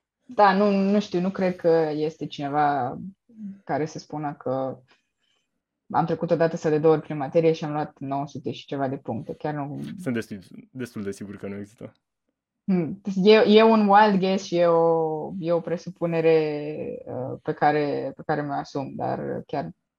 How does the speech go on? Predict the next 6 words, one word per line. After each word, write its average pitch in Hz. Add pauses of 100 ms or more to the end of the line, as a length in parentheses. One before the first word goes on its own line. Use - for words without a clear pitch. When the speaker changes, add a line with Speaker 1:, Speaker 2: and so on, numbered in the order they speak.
Speaker 1:
chiar 147
nu 147
cred. 123 (1800)
Sau 180
oricum, 185
uh, 160